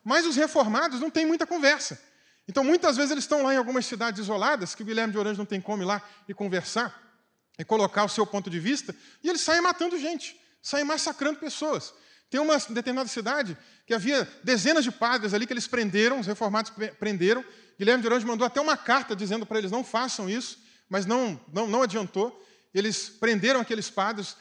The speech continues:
eh, queriam dizer para eles que eles tinham que abandonar a doutrina,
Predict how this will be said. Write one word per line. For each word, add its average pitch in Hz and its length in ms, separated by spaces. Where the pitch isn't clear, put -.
eh, 185 200
queriam 226 260
dizer 226 280
para 226 200
eles 226 200
que 247 80
eles 214 120
tinham 226 160
que 220 80
abandonar 214 580
a - 20
doutrina, 190 500